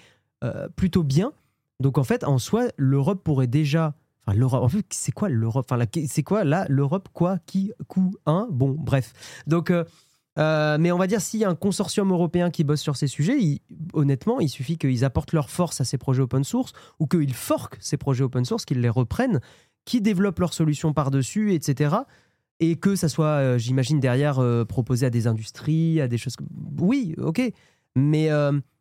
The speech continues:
je trouve que y a, c'est, là, j'ai l'impression de lire des, un peu des mots valises qui ont,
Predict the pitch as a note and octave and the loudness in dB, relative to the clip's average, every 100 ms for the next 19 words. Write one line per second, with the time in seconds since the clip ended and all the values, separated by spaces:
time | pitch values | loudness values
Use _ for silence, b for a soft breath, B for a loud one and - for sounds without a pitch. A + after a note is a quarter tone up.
0 | _ _ _ - C4 C4+ G3+ F3 - F3+ | _ _ _ -4 -2 2 0 0 0 2
1 | E3+ E3+ B3+ G#3 E3+ D3 A3+ G3+ E3+ D#3 | 2 2 2 0 0 0 -2 0 0 0
2 | C#3+ C3 C3+ G#3 D3 D3+ C3 D3+ E3+ A#3+ | 0 0 0 2 2 2 2 2 2 -2
3 | D3+ B2+ - C#3 | -8 -10 -6 -4